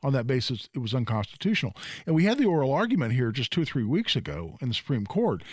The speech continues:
And based on the questioning, a lot of people are predicting, in fact, I am as well, that the courts are gonna reverse that and say, "No, it was okay to preclude Rahimi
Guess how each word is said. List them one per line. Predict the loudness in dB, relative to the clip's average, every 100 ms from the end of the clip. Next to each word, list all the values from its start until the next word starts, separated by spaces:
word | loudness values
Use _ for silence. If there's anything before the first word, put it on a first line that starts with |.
| -16 -6
And | 0 2
based | 2 2 2
on | 0
the |
questioning, | 0 0 0 0 0 0
a |
lot | 0 0 2 2
of | 2
people | 0 0 0
are | 0
predicting, | 0 0 0 -2 -2
in | -2
fact, | -4 -6 -4
I | 0 2
am | 2 0
as | -2
well, | 0 2 2 0 -4 -18 -20 _ _
that | -2
the | -2
courts | 0 0 0
are |
gonna | 0 0
reverse | 0 2 2 2 0
that | -2 -4 -4 -8 _ _ _ -4
and | 0
say, | 2
"No, | 2 2 2
it | 0
was | 0
okay | 0 0 0 2
to | 0 -4 _ -6
preclude | -6 -2 2 2 2
Rahimi | -2 -4 0 0 2 0 -4